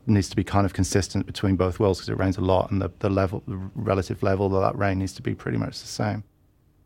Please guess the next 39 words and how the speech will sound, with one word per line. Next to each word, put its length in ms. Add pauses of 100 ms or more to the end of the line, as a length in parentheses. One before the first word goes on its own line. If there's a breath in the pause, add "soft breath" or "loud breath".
(720)
But 160
going 280
into 140
the 60
mix 220
phase 260
itself, 880 (360)
it 120
was, 520 (180)
a 60
lot 320
of 120
it 140
was 140
actually 320
not 420 (340)
leveling 540
so 160
much. 240
There 100
were 60
a 40
couple 240
of 60
D 140
Bs 180
here 140
and 80
there. 160 (320 loud breath)
A 20
lot 120
of 60
it 20
was, 120
like, 240
E 140
Qing 380
out 160
assets 580